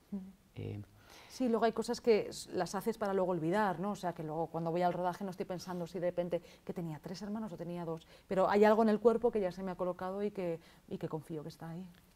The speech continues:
Speaker 2: Vale, esto me parece muy interesante. Entonces, tú, eh, preparas y en el momento que se dice acción, o como Clint Eastwood, cuando queráis, ¿no?
Speaker 1: <laughs> Sí,
Speaker 2: Que
Speaker 1: qué bonito.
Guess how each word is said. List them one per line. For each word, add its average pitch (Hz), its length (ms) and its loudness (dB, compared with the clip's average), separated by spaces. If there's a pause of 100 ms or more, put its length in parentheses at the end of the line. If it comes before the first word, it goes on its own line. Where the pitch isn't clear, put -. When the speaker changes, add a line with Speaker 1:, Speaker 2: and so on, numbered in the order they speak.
(180)
Speaker 2:
Vale, 104 260 2
esto 117 160 -6
me 113 60 -2
parece 113 220 0
muy 113 120 2
interesante. 104 440 -2
Entonces, 104 360 0 (720)
tú, 135 360 6 (160)
eh, 113 500 10 (100)
preparas 123 680 6 (640)
y 147 300 6 (360)
en 131 160 8
el 131 100 8
momento 131 460 6
que 123 160 4
se 117 140 0
dice 117 640 4 (920)
acción, 143 720 4
o 117 120 10
como 110 360 4
Clint 113 240 2
Eastwood, 110 340 2 (320)
cuando 104 280 -2
queráis, 120 340 0
¿no? 131 160 0
Speaker 1:
<laughs> 139 40 -2
Sí, 127 60 -2
Speaker 2:
Que 110 160 -2
Speaker 1:
qué 104 80 -2
bonito. 165 320 -8